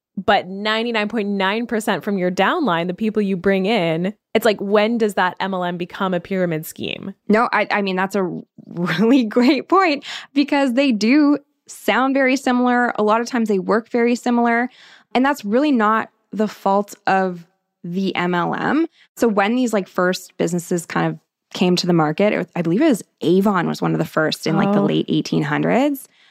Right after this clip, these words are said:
Speaker 2: This business structure and marketing, like, the marketing practices around this business structure, like, really advanced and beneficial to a lot of people.
Speaker 1: Mm-hmm.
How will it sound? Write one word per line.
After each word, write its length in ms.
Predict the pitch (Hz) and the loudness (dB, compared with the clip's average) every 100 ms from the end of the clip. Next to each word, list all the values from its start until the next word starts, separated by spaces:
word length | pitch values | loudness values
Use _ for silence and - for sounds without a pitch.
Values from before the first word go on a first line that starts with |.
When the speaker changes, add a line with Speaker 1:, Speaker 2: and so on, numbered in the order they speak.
| _ | _
Speaker 2:
This 300 | - 214 294 180 - | -2 0 0 -6 -4
business 260 | 202 208 208 | -2 0 0
structure 400 | - 185 - 170 | -2 -2 -2 0
and 180 | 165 | 0
marketing, 520 | 165 156 - 185 190 - _ _ - | -2 -2 -2 -2 -2 -4 _ _ -4
like, 200 | 175 175 | -2 2
the 60 | |
marketing 320 | 185 165 175 165 | 0 0 -2 -4
practices 400 | 165 - - 175 | -4 -8 -8 -4
around 240 | 156 120 | -2 0
this 140 | 185 | -2
business 260 | - 208 220 | 0 0 0
structure, 480 | - 226 247 247 240 _ _ _ | -2 -2 0 0 -2 _ _ _
like, 160 | 208 185 | -2 0
really 220 | 226 277 | 2 2
advanced 640 | 202 165 175 170 - - - | 0 0 -2 -2 -6 -12 -6
and 500 | 180 165 165 165 165 - _ | -2 0 0 -2 -4 -10 _
beneficial 440 | 202 226 202 - 180 | -2 0 -2 -2 -2
to 160 | - | 0
a 40 | 165 | 0
lot 180 | 160 165 | 2 0
of 100 | - | -4
people. 380 | 196 202 233 | -4 0 2
Speaker 1:
Mm-hmm. 240 | 226 208 | 2 2